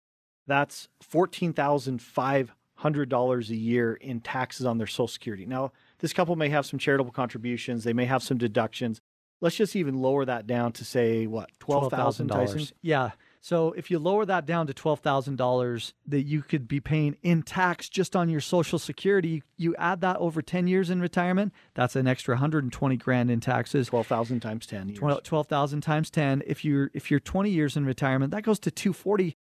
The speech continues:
Speaker 2: just in taxes on your Social Security. That's one of the reasons why we do this audit, is because part of doing the audit, as well as the Boss Retirement Blueprint that we do for your entire plan, helps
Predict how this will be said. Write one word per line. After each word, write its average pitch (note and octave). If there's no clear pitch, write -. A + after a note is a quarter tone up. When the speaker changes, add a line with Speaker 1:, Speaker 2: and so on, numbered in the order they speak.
Speaker 2:
just A#3
in A3
taxes G#3
on G#3
your F#3
Social F#3+
Security. A3
That's G3
one A3+
of G#3+
the F#3
reasons F3
why F3
we E3
do E3+
this D#3
audit, E3
is D3+
because D#3+
part F#3+
of D#3+
doing E3+
the D#3
audit, D#3+
as D3+
well F#3
as F3
the D3+
Boss D#3
Retirement D3+
Blueprint D3+
that C#3
we C#3
do C#3
for D3
your C#3+
entire F3+
plan, C3+
helps G3